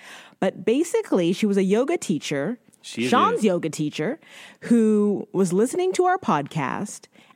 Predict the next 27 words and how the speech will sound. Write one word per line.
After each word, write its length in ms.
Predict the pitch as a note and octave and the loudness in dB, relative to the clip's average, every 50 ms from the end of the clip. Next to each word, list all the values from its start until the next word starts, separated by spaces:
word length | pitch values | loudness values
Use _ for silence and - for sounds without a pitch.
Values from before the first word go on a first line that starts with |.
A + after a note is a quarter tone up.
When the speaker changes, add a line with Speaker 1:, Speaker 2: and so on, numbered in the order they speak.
| _ _ - | _ _ -2
Speaker 1:
and 220 | G3+ G3+ G3 F3 | 0 2 2 2
by 160 | F#3+ F#3+ G3 G3+ | 2 2 2 2
doing 440 | F3+ E3+ G#3+ C#4 E4 F4 E4 C4 F3+ | 2 2 2 2 2 2 2 0 0
that 280 | D3+ D3 D3 D3 - - - | 0 0 -2 -2 -4 -4 -4
was 140 | E3+ E3 F#3 | -2 0 0
able 160 | F3+ E3+ F3+ | 0 -2 -2
to 180 | - F3+ D#3 - - _ _ _ _ - | -2 -2 -4 -4 -6 _ _ _ _ -14
pay 260 | - - B3+ C4 B3+ | -6 -4 -2 0 0
down 380 | G3+ F3+ E3+ D#3+ D#3+ D#3 D#3+ | 0 0 0 -2 -2 -2 -4
over 280 | - - D#3+ D3+ D#3+ D#3 | -4 -4 -4 -4 -4 -6
thirty 420 | D3+ - - G#3 G3 G3 G3 G3 | -6 -4 -4 -2 0 0 0 -2
thousand 480 | F#3+ - F3+ D3 D3 D3 D3 D#3+ D3+ C#3 | -4 -4 -4 -4 -2 -2 -2 -2 -4 -4
dollars 420 | B2+ A#2+ B2 B2+ B2+ B2+ C3 A2 | -4 -4 -4 -4 -4 -6 -6 -8
in 160 | B2+ B2+ A#2 F#2+ | -8 -10 -8 -10
debt. 340 | G#2+ G2 - - - - - _ _ _ _ - - - - - _ | -10 -12 -12 -14 -18 -20 -20 _ _ _ _ -20 -20 -20 -20 -4 _
But 100 | F3+ F3 | 0 2
when 160 | F#3 G#3 G#3 | 2 2 2
you 100 | G3+ A3 | 2 2
really 220 | C4 D4 D4 - - | 2 0 0 0 0
understood 800 | - G#3 G#3+ F#3+ G3 F#3+ - - - - F#3 F3+ F3+ F3 F3 F#3+ - _ _ _ _ | 0 0 2 2 0 0 -2 -6 -4 -2 0 0 0 0 -2 -4 -6 _ _ _ _
in 120 | E3+ E3 | -8 -6
terms 240 | D#3 - F#3+ E3+ D3+ | -4 -2 -2 -2 -2
of 100 | D#3 C#3+ C#3 | -4 -4 -2
what 240 | E3 F3+ - - | -2 -2 -2 -4
she 180 | - - G3 E3+ | -6 -6 -4 -4
did 200 | D3 D3+ D#3 D3+ | -2 -2 -2 -2
in, 140 | C#3 C3+ | -4 -6